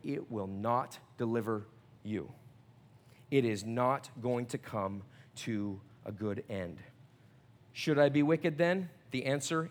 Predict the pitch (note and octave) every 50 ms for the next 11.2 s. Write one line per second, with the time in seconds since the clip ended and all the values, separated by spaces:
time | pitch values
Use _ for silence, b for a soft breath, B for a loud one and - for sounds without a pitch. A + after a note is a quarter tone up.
0 | - - - D3+ C#3 A2+ A#2+ C3 B2+ B2+ A#2+ G2 E2 E2 - - - - - -
1 | - - - - - - - - - - - - - - B2+ C#3+ D3+ D3+ - -
2 | - F3+ D#3 C3 G#2+ F#2 - - - - - - - - - - - - - -
3 | - - C3 D3+ - A#2 G#2 F2 - - - - - - - - - - - -
4 | - - - - - - - - - - - - - - - - - - - -
5 | - - - - - - - - - - - - - B2 A#2+ A2+ - - - A2
6 | D2+ - - - - - - - - - - - - - - - - - - -
7 | - - - - - - - - - - - - - _ - - - - - -
8 | - - - - - - - - - - - - - - - - - - - -
9 | - - - - - - - - - b b b b b b b b b b b
10 | b - - A#2 B2+ D#3+ F3 F#3 F#3 F3 - - - - G#3 G3 F#3+ G3 G3 F#3+
11 | F#3+ F#3+ F#3+ F#3